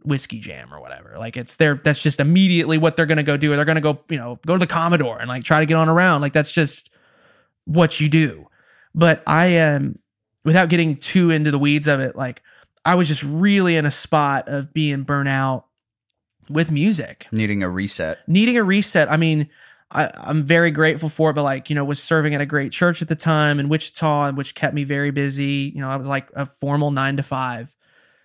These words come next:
Speaker 1: And then, like, I had a booking agent at the time that was getting me all my shows. Like, I was kinda the point where it was like, I wasn't, like, I couldn't field the emails and inquiries and stuff anymore. It was like, "Hey,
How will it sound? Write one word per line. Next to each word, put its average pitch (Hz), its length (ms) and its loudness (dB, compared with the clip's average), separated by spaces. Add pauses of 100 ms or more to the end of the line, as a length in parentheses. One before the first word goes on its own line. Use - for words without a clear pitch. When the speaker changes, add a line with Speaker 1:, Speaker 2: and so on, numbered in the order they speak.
(120)
Speaker 1:
And 143 140 -2
then, 139 160 2
like, 131 240 0
I 143 80 2
had 208 100 4
a 175 60 2
booking 160 320 -2
agent 95 400 -10 (120)
at - 120 -14
the - 60 -16
time 85 340 -12
that 127 180 -6
was 131 240 -6
getting 147 380 -4
me 131 220 -8 (180)
all 143 340 0
my 151 140 2
shows. 147 400 0
Like, 139 80 -4
I 139 40 -2
was 139 120 -4
kinda 156 220 0
the 147 80 -2
point 143 260 -6
where 139 80 -6
it 131 40 -6
was 131 140 -8
like, 127 160 -8
I 143 140 -2
wasn't, 143 540 -2 (760)
like, 151 60 0
I 160 80 6
couldn't 175 340 2
field 175 480 0
the 156 240 0
emails 151 400 2
and 147 80 0
inquiries 139 560 -2
and 143 100 -6
stuff 139 220 -6
anymore. 135 240 -6
It 104 60 -10
was 139 120 -10
like, 117 280 -8
"Hey, 139 540 -4